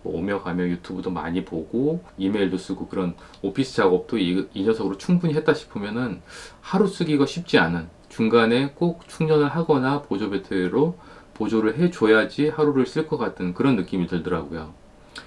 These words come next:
그런 배터리 소모량을 보이니까 아, 좀 불안하다. 이 네 가지가 제가 G 플립 쓰리로 최종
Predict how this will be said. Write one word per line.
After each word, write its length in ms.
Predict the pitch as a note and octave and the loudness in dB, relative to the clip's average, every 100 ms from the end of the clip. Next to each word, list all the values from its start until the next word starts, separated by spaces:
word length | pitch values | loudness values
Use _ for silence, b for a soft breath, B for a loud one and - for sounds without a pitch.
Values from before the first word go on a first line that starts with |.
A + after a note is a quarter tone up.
| B - | B -2
그런 260 | A#2+ C#3 | 4 4
배터리 320 | D3 - B2+ | 2 2 4
소모량을 480 | A#2 D3+ D3+ D3 C3+ | 4 4 6 6 4
보이니까 480 | - G2+ F2+ F2 F#2 | 0 -2 -2 -2 -2
아, 100 | F#2+ | -2
좀 160 | - F#2 | -6 -8
불안하다. 520 | - F#2+ F2 F2 E2+ - B | -2 -2 -2 -4 -10 -14 B
이 140 | C3+ | 4
네 160 | A2+ F#2 | 6 8
가지가 640 | A#2 A2+ F#2 A2+ C3+ D#3+ - - - - | 8 6 2 2 2 -2 -10 -20 -20 -20
제가 500 | - G#2 - D#2+ B2 C3+ | -4 -2 -2 -2 -6 -12
G 180 | - F#2+ | -12 -10
플립 280 | - F#2+ F2 | -6 -6 -6
쓰리로 460 | F#2 F2 A2 D3 - | -4 -4 -4 -6 -8
최종 420 | - E3 C3 E2+ | -2 2 2 0